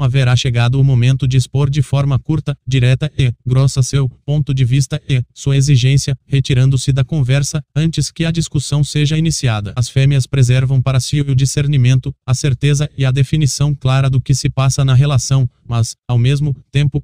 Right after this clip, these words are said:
uns recusam ao homem para mantê-lo preso na confusão e na dúvida. Ocultam, por meio de atitudes contraditórias, a verdade a respeito do que sentem, fazem e planejam, principalmente no que se refere à fidelidade. A postura indefinida e incoerente e uma arma que desconcerta e imobiliza o outro. Entretanto,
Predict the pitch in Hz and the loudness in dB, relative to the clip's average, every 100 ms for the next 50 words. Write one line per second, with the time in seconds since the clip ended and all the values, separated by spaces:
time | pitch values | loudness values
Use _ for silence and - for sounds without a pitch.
0 | - 139 135 139 - 160 143 135 127 123 | -4 -2 0 0 0 -2 0 0 2 2
1 | 120 117 135 135 131 127 135 139 135 156 | 4 4 2 2 2 2 0 0 0 0
2 | 151 151 139 170 151 139 131 156 160 156 | 0 -2 -2 -2 -2 0 0 -2 -2 -2
3 | 117 113 107 101 127 143 135 143 131 - | 0 0 0 -4 -6 -4 -4 -2 -4 -4
4 | 131 123 131 139 135 123 139 135 143 135 | -2 2 2 2 0 0 -2 0 2 2
5 | - 151 151 147 139 131 131 135 185 - | 0 -2 -2 0 -2 0 0 0 -2 -10
6 | - 139 139 131 123 131 135 131 135 - | -8 -4 -2 0 0 0 2 4 2 2
7 | 135 135 139 127 135 - 143 139 139 - | -2 0 -2 0 -2 0 0 0 -2 -4
8 | - 131 131 143 143 131 143 131 127 131 | -4 0 2 0 -2 -2 0 2 2 2
9 | 120 - - 156 - 143 147 123 135 147 | 0 -2 -4 -2 -4 -2 0 2 2 2
10 | 139 - 147 143 139 - 135 143 139 165 | 0 0 0 2 0 0 0 0 0 -2
11 | 170 160 117 107 98 95 135 143 127 139 | -2 0 -2 -2 -6 -8 -4 -2 0 0
12 | 143 139 139 131 143 123 131 135 117 117 | 0 2 2 2 0 0 0 0 0 2
13 | 147 123 135 131 151 135 135 120 117 139 | 2 2 0 0 -4 -2 0 0 0 0
14 | 131 135 139 - 151 - 143 143 170 156 | 0 2 0 0 -2 0 -2 -2 -4 -4
15 | 151 160 156 127 135 147 135 113 120 - | -2 -2 0 0 2 0 0 0 -4 -4
16 | 123 139 135 139 147 151 | -4 -2 0 0 0 -2